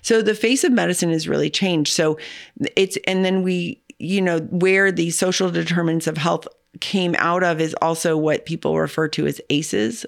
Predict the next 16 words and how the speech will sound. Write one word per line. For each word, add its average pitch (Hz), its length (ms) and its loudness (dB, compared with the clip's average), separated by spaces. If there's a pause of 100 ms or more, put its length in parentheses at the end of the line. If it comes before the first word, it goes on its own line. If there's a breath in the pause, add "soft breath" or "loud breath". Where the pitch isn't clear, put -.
(120)
which 156 220 -4
is 160 160 -4
also 156 260 -2
stands 156 320 -4
for - 240 -4
adverse 165 460 -2
childhood 156 420 -2
events. 131 420 -6 (460 loud breath)
So 156 480 0
that 156 240 0
might 156 240 -2
be 151 320 0
your 160 140 0
parents 156 440 -2
got 151 280 -2
divorced, 151 500 -4